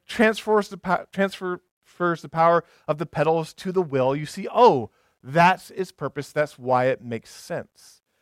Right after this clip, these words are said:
And very much so when we consider the virgin birth and how Jesus came into being here in his human life, we see it in context and we say, "Oh,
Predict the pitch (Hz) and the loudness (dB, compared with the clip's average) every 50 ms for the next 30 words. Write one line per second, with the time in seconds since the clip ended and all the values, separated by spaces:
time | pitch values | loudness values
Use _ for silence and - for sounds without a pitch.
0 | _ _ _ _ _ _ 113 135 151 143 143 139 131 147 165 180 180 175 175 175 | _ _ _ _ _ _ -6 -4 -2 -2 -2 -4 -2 0 0 0 2 0 -2 -2
1 | 170 - - 160 147 143 135 131 127 - 135 127 - - - 170 160 156 151 131 | -4 -4 -6 -4 -4 -4 -6 -10 -12 -14 -16 -20 -16 -8 -6 -4 -4 -4 -4 -6
2 | 123 113 110 131 143 151 147 165 151 131 110 107 104 110 120 _ - 104 104 104 | -8 -8 -4 -4 -4 -4 -6 -8 -8 -6 -6 -6 -6 -6 -8 _ -16 -18 -14 -8
3 | 127 127 127 123 135 135 135 131 120 - _ - 135 135 139 143 139 135 143 147 | -6 -6 -6 -6 -8 -12 -14 -14 -16 -18 _ -14 -12 -12 -10 -10 -10 -12 -12 -14
4 | _ - 143 139 143 139 _ _ _ _ _ _ _ _ - 117 135 135 139 143 | _ -10 -8 -8 -8 -8 _ _ _ _ _ _ _ _ -10 -6 -4 -2 -2 -2
5 | 151 156 151 147 143 _ _ - 160 151 127 117 117 117 127 127 113 117 113 - | -4 -6 -8 -10 -12 _ _ -8 -4 -2 -2 -2 -4 -6 -6 -8 -10 -10 -12 -14
6 | - - 147 151 156 151 139 123 110 110 110 110 107 107 120 - - _ _ _ | -12 -12 -12 -10 -10 -10 -10 -10 -10 -8 -8 -6 -6 -8 -10 -14 -18 _ _ _
7 | _ _ _ _ _ _ _ _ - 135 147 139 - - - - 202 214 185 139 | _ _ _ _ _ _ _ _ -6 -6 -6 -6 -8 -12 -12 -8 -6 -6 -4 -4
8 | 135 139 139 139 _ _ _ _ _ - - 127 135 131 123 - - - - - | -4 -6 -8 -8 _ _ _ _ _ -10 -6 -6 -4 -6 -6 -10 -14 -16 -10 -8
9 | 208 190 170 - - 117 101 - - 120 117 - - 117 - - - 165 170 139 | -8 -8 -8 -8 -10 -12 -12 -12 -12 -12 -12 -10 -10 -10 -10 -6 -2 -2 -2 -2
10 | 101 107 117 117 165 | -2 -6 -14 -18 -18